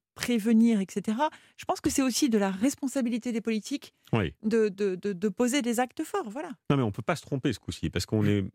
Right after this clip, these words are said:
Speaker 2: on est, on est passé à autre chose. On est dans la campagne de vaccination qui va débuter à partir de janvier avec un million
Speaker 1: Oui,
Speaker 2: de personnes
Speaker 1: mais alors cette
Speaker 2: vaccinées
Speaker 1: campagne, si
Speaker 2: dans
Speaker 1: je
Speaker 2: les
Speaker 1: peux me
Speaker 2: ehpad.
Speaker 1: permettre.
Speaker 2: On a
Speaker 1: Oui.
Speaker 2: déjà raté les tests, on a déjà raté les masques,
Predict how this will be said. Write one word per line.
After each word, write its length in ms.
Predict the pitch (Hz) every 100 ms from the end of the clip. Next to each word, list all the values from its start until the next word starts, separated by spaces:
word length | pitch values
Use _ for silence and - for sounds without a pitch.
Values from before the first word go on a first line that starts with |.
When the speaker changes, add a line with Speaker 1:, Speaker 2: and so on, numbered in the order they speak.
| 85
Speaker 2:
on 180 | 67 101
est, 100 | 87 -
on 120 | 110
est 60 |
passé 240 | 101 123 -
à 40 |
autre 240 | 104 - 131
chose. 360 | - 127 87
On 120 | 90
est 80 | 95
dans 80 | 92
la 100 | 90
campagne 300 | - 117 156
de 60 | 92
vaccination 560 | 101 - 113 92 160
qui 140 | 143 87
va 100 | 85
débuter 400 | 95 98 127 147
à 60 |
partir 300 | - 87 104
de 80 | 90
janvier 360 | 85 90 107 147
avec 200 | 90 104
un 60 |
million 240 | 107 107 127
Speaker 1:
Oui, 80 | 285
Speaker 2:
de 40 |
personnes 300 | 104 - 117
Speaker 1:
mais 80 | 240
alors 120 | 240
cette 140 | - 107
Speaker 2:
vaccinées 160 | 294
Speaker 1:
campagne, 320 | - 294 254 208
si 120 | -
Speaker 2:
dans 80 | 262
Speaker 1:
je 40 |
Speaker 2:
les 40 | 269
Speaker 1:
peux 60 |
me 60 | 254
Speaker 2:
ehpad. 120 | 254
Speaker 1:
permettre. 380 | 247 240 - - _ _ 113
Speaker 2:
On 60 |
a 60 | 110
Speaker 1:
Oui. 80 | 120
Speaker 2:
déjà 160 | 113
raté 260 | 95 98 107
les 100 | 135
tests, 320 | 170 170 -
on 120 | 113
a 60 | 104
déjà 220 | 107 104
raté 220 | 98 98
les 80 | 104
masques, 360 | 139 175 -